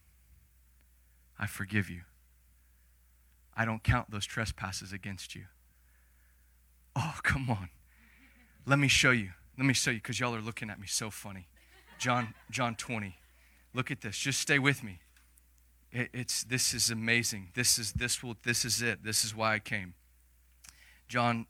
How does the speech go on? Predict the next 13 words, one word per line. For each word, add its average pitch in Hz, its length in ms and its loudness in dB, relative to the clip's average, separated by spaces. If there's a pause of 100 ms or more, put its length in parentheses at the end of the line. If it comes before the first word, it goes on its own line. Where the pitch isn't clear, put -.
John 113 280 0
twenty, 107 420 -4 (880)
twenty-one, 104 560 -2 (1000)
twenty. 98 380 -8 (280)
Where 104 160 0
is 95 140 2
it? 95 160 -4
Yeah, 113 180 4
it's 90 140 0
twenty. 98 360 -6 (680)
Oh, 98 180 -6
praise 98 360 -10
God. 92 240 -10